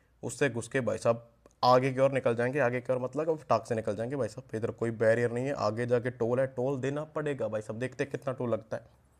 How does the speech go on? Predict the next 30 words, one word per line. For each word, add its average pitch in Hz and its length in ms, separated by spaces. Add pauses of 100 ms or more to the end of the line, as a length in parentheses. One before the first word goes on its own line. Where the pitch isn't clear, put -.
(1080)
क्योंकि 131 160
इधर 143 160
कोई 151 160
चालाकी 139 380
तो 147 120
चलेगी 151 320
नहीं 151 100
भाई 117 120
साहब, 123 160
क्योंकि 131 200
आगे 131 200
पीछे 139 220
हमारे 139 220
कुछ 135 200
नहीं 143 140
है। 143 60
वो 120 160
वैन 117 220
वाला 131 240
है, 139 180 (340)
वो 123 120
छोटी 127 300
जगह 139 220
घुसेगा, 135 280
हम 139 120
लोग 127 160
बड़े 104 200
घुसेंगे 120 500
बड़ी 113 200
जगह, 104 220